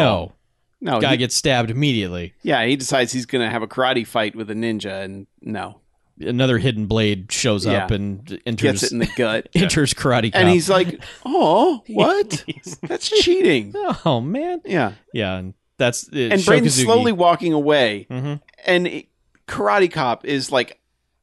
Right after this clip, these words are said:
Speaker 3: ten feet down the hall, not even.
Speaker 2: Yeah.
Speaker 3: Pulls out his gun, misses him four times.
Speaker 2: Yep.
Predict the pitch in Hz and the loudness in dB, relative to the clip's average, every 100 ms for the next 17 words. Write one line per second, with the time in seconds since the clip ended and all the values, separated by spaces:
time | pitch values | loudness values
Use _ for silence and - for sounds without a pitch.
0 | - - - 175 147 143 131 123 107 107 | -18 -10 -2 0 0 -2 -2 -2 -4 -4
1 | 107 101 120 160 139 117 107 95 90 98 | -6 -4 0 2 2 -2 -6 -10 -14 -10
2 | 87 85 _ - 208 180 170 139 - 143 | -10 -12 _ 0 2 4 4 2 2 0
3 | 120 107 - _ - 226 240 214 165 156 | 0 -2 -8 _ -2 0 2 2 2 2
4 | 131 - 185 170 151 147 104 95 - 113 | 0 -2 2 2 2 -2 -4 -10 -10 -6
5 | 101 | -6